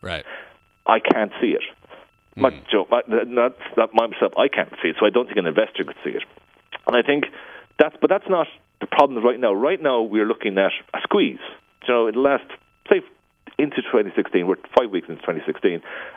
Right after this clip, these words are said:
Speaker 2: and European banks have got killed this year.
Speaker 1: Yeah.
Speaker 2: And th-, that's not investors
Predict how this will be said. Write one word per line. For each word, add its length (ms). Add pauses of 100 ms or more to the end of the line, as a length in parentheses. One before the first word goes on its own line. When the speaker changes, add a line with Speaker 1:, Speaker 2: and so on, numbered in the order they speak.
Speaker 2:
and 80
European 340
banks 300
have 120
got 160 (760)
killed 240 (140)
this 160
year. 160 (160)
Speaker 1:
Yeah. 300 (160)
Speaker 2:
And 180
th-, 140
that's 220
not 220 (360)
investors 420